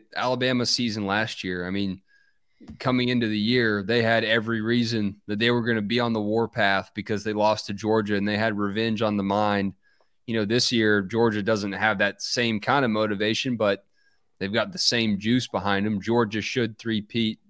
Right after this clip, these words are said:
You know, I, I think they're kind of the media darlings at the moment because of that schedule we talked about earlier. Uh, but there are a <laughs> lot of reasons why Georgia won't either. A lot of Geor-,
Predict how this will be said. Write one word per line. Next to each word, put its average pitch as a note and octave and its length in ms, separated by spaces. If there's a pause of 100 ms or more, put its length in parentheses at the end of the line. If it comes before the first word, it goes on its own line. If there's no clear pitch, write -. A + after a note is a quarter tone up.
You - 120
know, G2+ 260
I, A#2 240
I - 20
think G#2+ 260
they're G#2 320 (400)
kind B2 180
of A2 80
the G#2+ 60
media A#2 360
darlings A2 580
at G#2 120
the - 80
moment A2 460
because A2+ 340
of G#2+ 60
that G2 160
schedule A2 360
we G#2 80
talked G#2+ 280
about G2+ 220
earlier. A2 540 (460)
Uh, G#2+ 400
but B2 380 (240)
there A#2+ 160
are B2 40
a B2 60
<laughs> A#2+ 140
lot D#3+ 120
of D3 80
reasons C#3+ 320
why C3 160
Georgia B2+ 460 (220)
won't B2+ 320 (100)
either. B2+ 420
A - 40
lot A#2 160
of A#2+ 60
Geor-, A#2 300